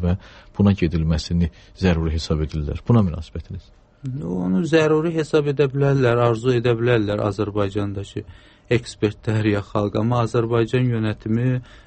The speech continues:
Speaker 2: hökuməti, Azərbaycandakı rejim onu heç vaxt etməz və edə bilməz. Çünki onu Rusiya istəmir. Rusiya istəmədi, e, bu hərbi təhlükəsizlik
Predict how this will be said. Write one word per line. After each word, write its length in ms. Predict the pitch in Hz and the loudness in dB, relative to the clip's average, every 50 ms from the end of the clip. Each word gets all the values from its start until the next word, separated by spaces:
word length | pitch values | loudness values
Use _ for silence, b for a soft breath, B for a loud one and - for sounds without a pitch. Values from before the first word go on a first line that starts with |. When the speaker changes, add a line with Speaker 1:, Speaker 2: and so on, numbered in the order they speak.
| B _ - | B _ -2
Speaker 2:
hökuməti, 720 | 113 107 - - 113 107 107 104 104 - - 117 117 117 113 | -2 -2 0 0 0 0 0 0 -2 -2 0 2 2 2 2
Azərbaycandakı 880 | 110 - 110 104 101 107 101 101 98 110 104 101 98 107 101 - - 113 104 | 0 0 -2 -2 -2 -2 -2 -2 -2 -2 -4 -2 -4 -6 -6 -4 -2 -2 0
rejim 440 | 104 101 98 95 - - 117 117 120 120 B B B B - | 0 -2 -2 -2 -4 -2 -2 -2 -4 -6 B B B B -4
onu 220 | 110 110 110 117 113 | -2 0 0 0 0
heç 160 | 120 120 - - 120 | -2 -4 -4 -2 -4
vaxt 180 | 113 - - 107 98 | -4 -2 -2 -6 -6
etməz 400 | - - - 110 113 123 127 - - - 120 | -6 -4 -4 -2 -2 -2 -4 -6 -6 -2 -2
və 100 | 120 120 120 | 0 2 2
edə 160 | 110 120 117 | 2 2 0
bilməz. 480 | 107 - 107 104 104 101 98 95 87 - - - - - - _ b b b b b b b b | 0 -2 -2 -2 -2 -2 -4 -6 -8 -10 -16 -20 -20 -20 -20 _ b b b b b b b b
Çünki 300 | - - 143 139 - 151 | -4 -2 -2 0 2 2
onu 200 | 143 139 143 143 143 | 2 2 2 2 2
Rusiya 340 | 143 143 139 - - 135 131 | 0 -2 -2 0 0 0 0
istəmir. 560 | - - - 139 127 117 98 92 - - - - _ _ _ _ _ 117 | 0 -2 -2 -2 -2 0 -2 -4 -8 -12 -18 -20 _ _ _ _ _ -2
Rusiya 400 | 113 131 147 139 - - 135 120 | 0 2 0 0 2 2 2 2
istəmədi, 640 | 120 - - 135 127 127 120 113 110 107 110 107 107 113 b b b b b b b b b - | 2 0 0 0 2 2 2 0 0 0 0 0 0 -4 b b b b b b b b b -2
e, 80 | 110 107 104 107 104 104 101 104 107 | 0 0 2 2 2 0 -2 0 2
bu 300 | 110 113 110 104 104 - b b b b _ _ - | 2 4 4 2 0 -4 b b b b _ _ -6
hərbi 500 | 101 104 107 107 107 101 104 113 113 110 107 104 101 104 - 101 107 - | -2 0 2 2 2 2 2 4 4 4 4 2 0 -2 -6 -10 -12 -4
təhlükəsizlik 1000 | - 110 101 101 101 98 - - 104 90 - - 101 90 - 113 110 110 - - | -2 0 0 0 -2 -4 -2 -2 -2 -2 -2 -6 -8 -4 -2 -2 -2 -2 -4 -12